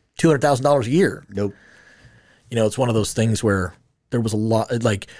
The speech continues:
Speaker 1: this person has no agency or has no ownership in this agency,
Speaker 2: Nope.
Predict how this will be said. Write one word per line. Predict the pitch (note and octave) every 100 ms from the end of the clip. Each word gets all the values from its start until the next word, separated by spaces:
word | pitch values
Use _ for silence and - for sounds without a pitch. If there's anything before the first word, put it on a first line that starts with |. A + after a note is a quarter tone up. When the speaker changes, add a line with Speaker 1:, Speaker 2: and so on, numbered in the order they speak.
| - -
Speaker 1:
this | C3
person | - C#3 - A#2
has | A#2+ A2
no | A#2+ A#2+ A#2
agency | A2+ A2+ A2 -
or | B2+
has | A#2 A#2+ A#2
no | A2+ A2
ownership | A#2 G#2+ - G2+
in | G#2
this | F#2+
agency, | A2 G2+ F#2+ - F#2+ G2
Speaker 2:
Nope. | G2+